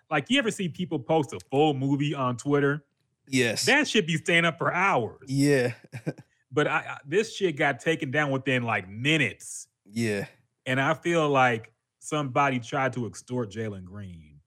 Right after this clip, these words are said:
Speaker 1: Like, that's just my, my conclusion because of how quickly it got taken down. I
Speaker 2: Yeah.
Speaker 1: feel like somebody tried to extort him,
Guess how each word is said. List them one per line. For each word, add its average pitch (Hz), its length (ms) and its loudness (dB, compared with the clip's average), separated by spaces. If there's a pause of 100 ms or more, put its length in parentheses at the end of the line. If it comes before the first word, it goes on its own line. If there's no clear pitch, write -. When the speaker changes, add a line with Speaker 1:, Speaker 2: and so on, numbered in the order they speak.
Speaker 1:
Like, 98 140 -16
that's 139 220 2
just 123 160 0
my, 113 340 0 (100)
my 104 440 -4 (760)
conclusion 127 720 2
because 113 400 -2
of 107 160 -12
how 117 220 -2
quickly 123 500 -2
it 107 40 -4
got 110 260 -4
taken 107 280 -4
down. 120 460 -4 (420)
I 113 120 2
Speaker 2:
Yeah. - 0 -
Speaker 1:
feel 131 220 2
like 113 260 0
somebody 117 400 0
tried 110 260 -2
to 101 80 -8
extort 107 460 -6
him, 87 220 -14